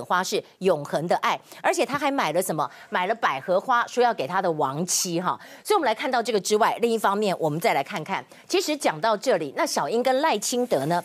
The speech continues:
今天我们就要来看到哈，今天有一个就是我们中华民国第一次自己来制造的潜舰，二零二五要正式成军了。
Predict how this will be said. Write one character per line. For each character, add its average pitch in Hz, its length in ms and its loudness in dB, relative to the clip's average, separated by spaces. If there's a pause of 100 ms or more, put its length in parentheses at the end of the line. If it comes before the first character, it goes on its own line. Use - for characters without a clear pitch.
(260)
今 359 100 2
天 403 140 6
我 214 100 4
们 160 120 -2
就 233 80 4
要 202 80 4
来 147 100 4
看 180 240 -4
到 160 180 2
哈， 135 240 -2
今 311 240 -2
天 277 240 0
有 180 140 2
一 147 140 -2
个 220 260 0
就 233 80 2
是 226 140 2
我 175 100 4
们 165 160 -4
中 330 220 4
华 220 160 -4
民 185 200 -2
国 165 200 4
第 302 280 0
一 294 60 0
次 254 320 -2 (380)
自 392 100 2
己 208 180 2
来 151 380 2
制 311 260 0
造 185 280 2
的 147 160 0
潜 - 400 0
舰， 226 200 0 (280)
二 339 160 4
零 240 120 0
二 254 200 2
五 147 140 -4
要 175 180 2
正 185 260 0
式 170 180 0
成 139 240 -2
军 147 220 -2
了。 143 140 -2